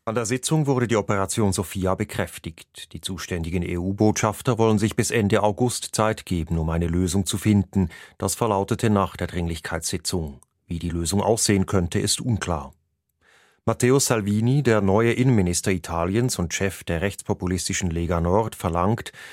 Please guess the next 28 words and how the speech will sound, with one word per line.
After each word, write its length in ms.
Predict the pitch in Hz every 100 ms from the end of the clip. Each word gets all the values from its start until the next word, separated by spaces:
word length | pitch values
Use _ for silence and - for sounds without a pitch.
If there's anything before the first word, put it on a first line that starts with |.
| - -
dass 140 | 110
Italien 560 | 110 95 92 117 123 123
nicht 240 | - -
mehr 100 | 117
die 140 | 113
einzige 500 | 107 110 101 - 95
Anlaufstelle 720 | 98 101 85 82 - 87 85
ist 220 | 87 87 -
für 120 | 95
Bootsflüchtlinge 800 | 101 107 - 98 - 104 95 90
und 80 | 90
Migranten, 640 | 87 90 95 107 - 110
die 100 | 107
auf 160 | 98
dem 140 | - 107
Mittelmeer 400 | 117 101 90 87
gerettet 460 | 95 101 87 82
werden. 400 | 92 85 82 78 - _ _ _ - - - -
Italien 640 | 131 104 101 107 127 139 127
will 140 | 113
die 80 | 101
Schiffbrüchigen 720 | - 127 - 95 92 98 98
nur 180 | 101 131
noch 200 | 120 -
an 160 | 98 87
Land 300 | 92 117 -
gehen 220 | 92 90
lassen, 460 | 101 98 - 110